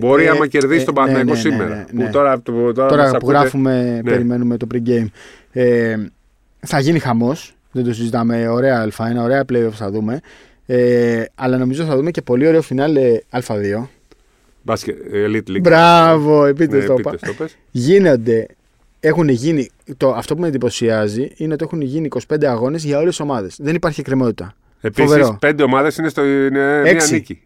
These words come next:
Speaker 2: Έξι
Speaker 1: Έξι,
Speaker 2: ομάδες.
Speaker 1: έξι.
Speaker 2: Είναι στις δεκαεφτά και στις δεκαέξι νίκες, έξι ομάδες. Μαρούσι, Ψυχικό, Τρίτονας, Ηρακλής, Πανερυθραϊκός, Ελευθερούπολη.
Speaker 1: Τρομερό.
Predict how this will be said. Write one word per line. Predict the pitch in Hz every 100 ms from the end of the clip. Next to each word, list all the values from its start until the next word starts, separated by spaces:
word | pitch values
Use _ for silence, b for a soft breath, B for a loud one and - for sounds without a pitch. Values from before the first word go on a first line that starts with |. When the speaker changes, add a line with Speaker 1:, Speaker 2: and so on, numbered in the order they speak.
| -
Speaker 2:
Έξι | 135
Speaker 1:
Έξι, | 175 143
Speaker 2:
ομάδες. | 120 123 107
Speaker 1:
έξι. | 104 - - B B B
Speaker 2:
Είναι | 151 170 147 113
στις | - 127
δεκαεφτά | 127 123 156
και |
στις | 156 135
δεκαέξι | 135 160 -
νίκες, | 131 165 -
έξι | 190 185
ομάδες. | 170 160 110
Μαρούσι, | 113 117 113 170 -
Ψυχικό, | - 127 113 110 120
Τρίτονας, | 120 120 113 110 107 147 - _ b b b b -
Ηρακλής, | 127 117 104 185 -
Πανερυθραϊκός, | 139 123 117 120 113 113 185
Ελευθερούπολη. | 190 156 156 190 135 107
Speaker 1:
Τρομερό. | 104 98